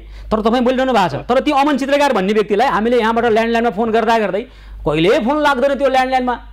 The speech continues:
त्यहाँबाट कसैले मामा घर अथवा ससुरालीमा फोन गरिराखेको थियो कि फोनै लाग्दैन। बल्ल बल्ल फोन लागेर उनलाई फोन गरेको, "पाँच बजेपछि फोन गर्ने तपाईँ को?" भनेर झर्काउँदै हुनुहुन्थ्यो।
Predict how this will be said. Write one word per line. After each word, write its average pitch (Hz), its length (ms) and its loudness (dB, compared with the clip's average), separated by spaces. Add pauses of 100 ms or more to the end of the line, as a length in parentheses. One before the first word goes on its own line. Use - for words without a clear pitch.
त्यहाँबाट 226 380 0
कसैले 220 240 2
मामा 226 280 2
घर 220 120 2
अथवा 208 200 2
ससुरालीमा 208 460 0
फोन 196 220 -2
गरिराखेको 196 420 0
थियो 185 80 -2
कि 180 140 -8 (240)
फोनै 196 220 0
लाग्दैन। 160 340 -2 (300)
बल्ल 220 200 -2 (500)
बल्ल 302 220 0
फोन 233 220 0
लागेर 226 340 0
उनलाई 202 280 -2
फोन 175 220 0
गरेको, 175 260 2 (320)
"पाँच 254 240 2
बजेपछि 285 480 0
फोन 285 260 0
गर्ने 285 220 2
तपाईँ 294 300 0
को?" 330 460 0
भनेर 196 200 0
झर्काउँदै 175 320 2
हुनुहुन्थ्यो। 143 340 -2